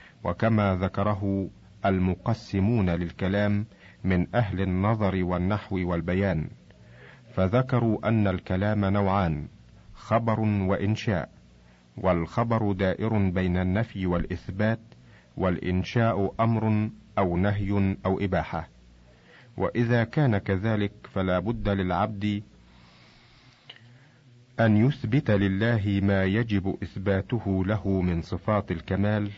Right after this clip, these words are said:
وينفي عنه ما يجب نفيه عنه مما يضاد هذه الحال. ولا بد له في أحكامه من أن يثبت خلقه وأمره،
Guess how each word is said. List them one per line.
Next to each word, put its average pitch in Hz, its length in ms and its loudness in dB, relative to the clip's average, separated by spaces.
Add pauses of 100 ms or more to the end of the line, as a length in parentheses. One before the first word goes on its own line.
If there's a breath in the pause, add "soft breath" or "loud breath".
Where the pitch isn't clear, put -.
(440)
وينفي 98 720 0
عنه 95 480 -2
ما 87 240 0
يجب 101 420 -2
نفيه 92 640 -2
عنه 98 520 -2 (600 loud breath)
مما 101 640 2 (120)
يضاد 92 600 -2
هذه 92 520 -2
الحال. 85 500 -6 (680)
ولا 101 380 2
بد 110 260 -2
له 110 340 4
في 95 320 0
أحكامه 110 500 0 (460)
من 98 300 0
أن 113 180 4
يثبت 98 840 0 (100)
خلقه 98 580 -2
وأمره، 107 640 0